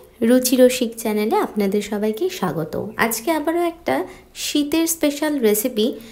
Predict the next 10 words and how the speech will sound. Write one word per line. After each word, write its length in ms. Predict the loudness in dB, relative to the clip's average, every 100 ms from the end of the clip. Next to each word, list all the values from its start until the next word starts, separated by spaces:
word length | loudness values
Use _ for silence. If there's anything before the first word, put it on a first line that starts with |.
| -20 -20 -10 0
নিয়ে 240 | 2 4
চলে 260 | 4 4 4
এসেছি। 500 | 0 0 0 -2 2
যদিও 280 | 2 4 4
এখন 180 | 2
শীত 300 | -4 -2 0
যে 340 | 0 2 0 0
চলে 260 | 2 6 6
যাওয়ার 280 | 6 6 2
সময়, 480 | 0 0 2 0